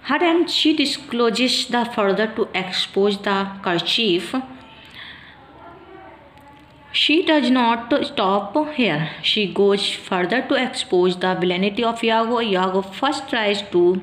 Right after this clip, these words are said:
silence her, and when he fails, he stabs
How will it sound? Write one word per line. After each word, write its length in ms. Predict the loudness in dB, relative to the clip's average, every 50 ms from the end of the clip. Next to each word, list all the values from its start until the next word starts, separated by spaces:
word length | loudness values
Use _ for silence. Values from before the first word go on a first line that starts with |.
| -6 -12 -18 -18 -18 -18 -18 -20 -18 -16
silence 680 | -6 -2 0 0 2 2 2 2 0 -2 -4 -6 -4 -4
her, 140 | -4 -4 -4 -8 -12 -16 -20 -20 -20 -20 -20 -20 -20 -20 -20 -20 -20 -20 -20 -20 -20 -20 -16 -16 -16 -14 -14 -16 -16 -14 -8
and 340 | -4 -2 0 2 2 4 4
when 200 | 4 4 4 2
he 160 | 2 2 0
fails, 560 | 0 0 0 0 2 4 4 2 0 -2 -4
he 200 | -2 0 0 0
stabs 560 | 0 -2 -2 -2 0 0 0 0 -2 -4 -6